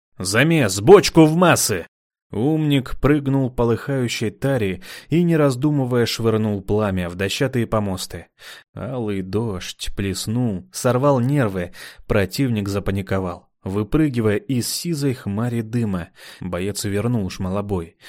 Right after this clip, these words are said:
Из-за спины и успел выстрелить, прежде чем воющее тело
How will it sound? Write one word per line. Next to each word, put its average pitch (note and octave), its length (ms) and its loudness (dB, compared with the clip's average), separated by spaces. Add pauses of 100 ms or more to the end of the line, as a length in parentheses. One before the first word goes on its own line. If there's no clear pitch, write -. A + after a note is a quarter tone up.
(200)
Из-за B2+ 280 2
спины D3 500 2
и D3 260 0
успел A#2+ 600 0
выстрелить, F#2+ 840 -6
прежде G#2 400 -2
чем F#2 300 -4
воющее F#2+ 540 -6
тело B2 380 -2